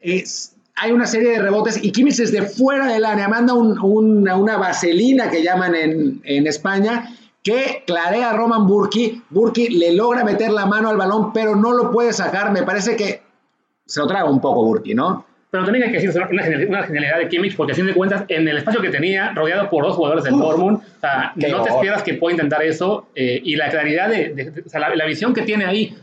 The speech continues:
Speaker 2: para darse cuenta de que Burki está un par de metros adelantado e intentar la vaselina, más allá del hecho, evidentemente, de que le salga, pues sí creo que es más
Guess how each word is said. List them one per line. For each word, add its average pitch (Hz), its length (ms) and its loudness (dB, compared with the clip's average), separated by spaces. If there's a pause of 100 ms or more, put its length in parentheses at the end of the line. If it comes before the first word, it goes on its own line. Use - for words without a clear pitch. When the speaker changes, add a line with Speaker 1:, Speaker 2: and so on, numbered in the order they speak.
(220)
Speaker 2:
para 156 200 -2
darse 220 260 -2
cuenta 202 300 0
de 156 100 0
que 139 120 -2
Burki 185 320 0
está 170 360 -4
un 202 180 2
par 190 120 -2
de 185 80 0
metros 180 180 -4
adelantado 139 580 -2
e 170 140 -2
intentar 165 540 -2
la 226 100 0
vaselina, 143 720 -2
más 139 260 -4
allá 165 140 -2
del 170 80 -2
hecho, 170 80 -6
evidentemente, 156 380 -2
de 127 120 0
que 120 120 -4
le 120 120 0
salga, 170 420 -4 (300)
pues 156 140 -2
sí 185 80 -4
creo 190 160 -2
que 165 160 -4
es 175 160 -2
más 180 260 -2